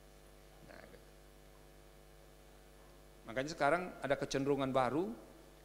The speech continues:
Kalau dilihat jumlah calon anggota D P D yang ada hari ini, Mas Idul,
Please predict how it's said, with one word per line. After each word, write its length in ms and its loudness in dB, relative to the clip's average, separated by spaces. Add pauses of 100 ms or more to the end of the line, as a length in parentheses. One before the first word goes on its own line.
(260)
Kalau 240 4
dilihat 480 4
jumlah 480 4
calon 400 4
anggota 320 0
D 160 2
P 160 2
D 160 4
yang 160 6
ada 240 4
hari 240 0
ini, 240 -4
Mas 160 -8
Idul, 240 -2